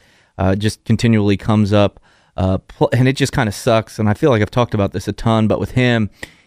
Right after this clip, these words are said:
he's often pointed to, and right now, Michael Jordan and the Charlotte Hor-, Hornets are currently just being berated because they s-, they're terrible at managing, uh, rosters and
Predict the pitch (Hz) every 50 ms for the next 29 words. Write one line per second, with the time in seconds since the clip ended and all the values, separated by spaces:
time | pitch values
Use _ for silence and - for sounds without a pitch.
0 | _ - 160 165 160 165 156 - 131 113 107 - 131 135 139 120 107 - - 117
1 | 107 107 107 104 101 - _ _ _ _ - 120 127 135 143 - - 131 127 127
2 | 127 123 120 120 110 107 - _ _ _ _ _ _ _ _ _ - 135 151 -
3 | 156 139 120 139 151 147 143 135 135 135 123 120 117 - 147 135 131 120 117 104
4 | - 139 131 127 - - - - 147 143 131 117 - - 107 117 113 - _ -
5 | - 147 143 110 123 127 123 117 107 120 110 - 98 123 120 117 113 104 110 107
6 | 110 117 120 127 123 123 117 110 110 - 123 117 107 101 110 110 107 - - -
7 | - 98 107 110 - - - 120 110 110 107 110 110 107 - - 98 101 - 104
8 | 104 107 110 110 107 98 107 110 107 104 101 101 - _ _ _ _ _ _ _
9 | _ _ _ _ _ _ _ _ _ _ _ - 90 71 - - - 120 117 110
10 | 110 110 - - 120 113 110 113 110 110 104 101 101 98 95 95 95 - 98